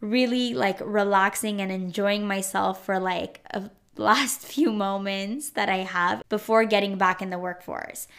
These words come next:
Turns out that's exactly what happened, and it was so fun, and I had honestly one of the best times ever, um, being able to travel even with these restrictions. Listen,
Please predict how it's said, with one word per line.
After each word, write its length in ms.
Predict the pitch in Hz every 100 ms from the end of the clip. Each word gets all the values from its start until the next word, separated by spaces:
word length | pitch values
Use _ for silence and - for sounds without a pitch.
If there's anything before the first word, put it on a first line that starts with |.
| -
Turns 460 | - 240 240 233
out 440 | 220 254 214 208 214
that's 200 | 196 208
exactly 800 | 202 196 185 196 196 220 - 233
what 160 | 208
happened, 720 | 202 175 170 175 180 220 311 - -
and 480 | - 202 202 202 196
it 140 | 214
was 360 | 208 208 196 196
so 480 | - - 226 277 -
fun, 500 | 214 190 185 208 262 -
and 680 | 196 185 185 185 185 190 185 - -
I 80 | 214
had 300 | 220 214 208
honestly 640 | 202 208 214 - 233 233 233 - -
one 220 | - 208 208
of 60 |
the 80 | 196
best 280 | 196 196 -
times 320 | 214 202 196
ever, 560 | - - 180 180 196 196 - - _
um, 600 | - 190 185 180 180 180 196
being 260 | 214 214
able 260 | - 208 202
to 100 | 202
travel 640 | 202 - 180 190 190 190 -
even 320 | - 214 214
with 160 | 214 208
these 240 | 202 190
restrictions. 840 | 190 180 185 180 - 190 196 196 214 - -
Listen, 540 | - 208 208 185 175